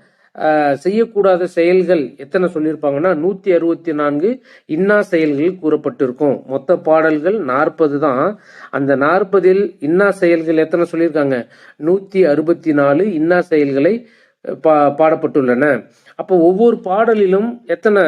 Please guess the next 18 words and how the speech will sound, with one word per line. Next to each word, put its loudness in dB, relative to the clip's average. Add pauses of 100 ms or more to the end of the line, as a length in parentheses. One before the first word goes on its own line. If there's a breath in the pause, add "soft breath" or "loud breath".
(220)
இன்னா 0
செயல்கள் 0
இருக்கணும்னு -2
பாருங்க. 0 (220 loud breath)
நாற்பது -2
பாடல்கள், 0 (240 soft breath)
ஒரு 0
பாடலில், 0
ஒரு -2
பாடலுக்கு 2 (240 soft breath)
நான்கு -2
கருத்துகள். 0
அப்ப -4
நாலு 0
இன்ட்டு -2
நாற்பது -2
எவ்வளவு 0
வருது? -6